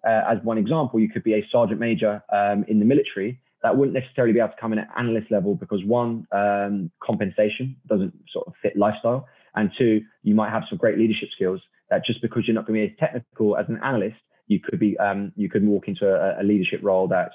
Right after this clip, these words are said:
not non-technical, for example. Typically, uh, here at Trident, we see kind of two different sort of routes into C T I. We'll talk, we'll talk first about the technical route, and then we'll sort of move on to the, someone that's come from a non-technical background.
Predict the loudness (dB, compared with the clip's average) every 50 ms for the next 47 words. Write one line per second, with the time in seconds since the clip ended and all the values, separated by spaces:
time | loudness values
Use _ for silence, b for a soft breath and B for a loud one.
0 | -4 -4 -4 -4 -4 -4 -2 -2 -2 -2 -4 -6 -8 -10 -12 -14 -14 -14 -14 -12
1 | -12 -10 -10 -10 -10 -12 -14 -20 _ _ _ _ _ 0 2 2 2 2 2 4
2 | 4 4 4 4 4 4 4 4 4 4 2 2 2 0 -2 -2 0 2 2 2
3 | 0 0 2 2 2 2 2 0 0 -2 -2 -2 -2 0 0 0 0 -2 -2 -4
4 | -4 -6 -6 -2 0 2 2 2 0 -2 -4 -10 _ -20 _ _ _ _ _ _
5 | _ _ _ -4 -2 0 0 2 2 4 4 4 4 2 -2 -2 -2 -2 0 0
6 | 0 2 2 2 2 4 2 2 2 2 -2 -4 _ _ _ _ _ -10 0 2
7 | 2 2 4 2 0 0 0 0 0 0 -2 -2 2 2 2 2 2 0 -2 -2
8 | -2 -4 -4 -4 -6 -4 -2 0 2 2 4 2 0 -2 -8 _ _ _ _ _
9 | _ _ _ -4 -2 0 0 2 0 0 -2 -2 0 0 2 2 2 0 -4 -10
10 | -20 -20 _ _ -6 -4 -2 -2 -2 -4 _ -4 0 2 4 4 4 4 2 2
11 | 0 0 0 2 2 4 2 2 0 -2 -2 0 0 0 -2 -4 -4 -4 -4 -2
12 | 0 0 2 2 2 2 0 0 -2 -4 -4 -4 -2 -2 -2 -4 -4 -6 -8 -8
13 | -8 -10